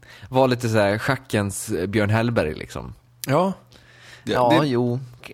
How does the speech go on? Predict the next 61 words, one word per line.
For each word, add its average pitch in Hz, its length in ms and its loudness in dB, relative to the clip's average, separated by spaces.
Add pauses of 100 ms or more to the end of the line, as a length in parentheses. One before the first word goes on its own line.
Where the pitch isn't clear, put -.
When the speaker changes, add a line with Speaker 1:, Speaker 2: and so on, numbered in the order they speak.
(100)
Speaker 1:
kanske. 131 320 -4
Speaker 2:
Jag - 460 -6
är - 20 2
inte 147 140 -2
beredd 160 220 2
att 147 60 0
lägga 156 140 2
ner 147 120 0
så 151 100 -4
mycket 135 200 -2
tid 156 280 -2
på 104 140 2
det, 107 80 4
men 110 80 4
jag 117 100 2
skulle 131 120 -4
vilja 127 160 2
ha 143 220 2
det 131 120 2
som 117 120 -2
ett 110 80 -4
örhänge, 113 600 0
så - 80 -4
här, 82 120 -2
att - 280 -6
vara 95 140 -2
jävligt 95 280 -2
grym 95 280 -2
på 98 140 -8
schack - 500 -14 (160)
på - 80 -8
något - 100 -8
vis. - 220 -14 (100)
Speaker 1:
Men 143 180 -4
man 165 140 2
har, 165 160 4
men 156 120 0
så 160 60 0
att 151 220 -4
man 139 120 2
har 151 100 2
ju 165 60 4
liksom 156 240 -2
ingen 139 200 0
nytta - 340 -4
av 95 220 0
det. 71 180 -4 (600)
Alltså, 127 220 2
<laughs> 139 200 4
det 143 120 2
känns 147 220 0
också 143 240 -4
som 156 120 0
att 143 100 0
det 131 80 2
är - 20 0
så 131 140 -2
smalt, 175 560 4
så, 101 120 -4
så 101 100 -2
att 95 160 -4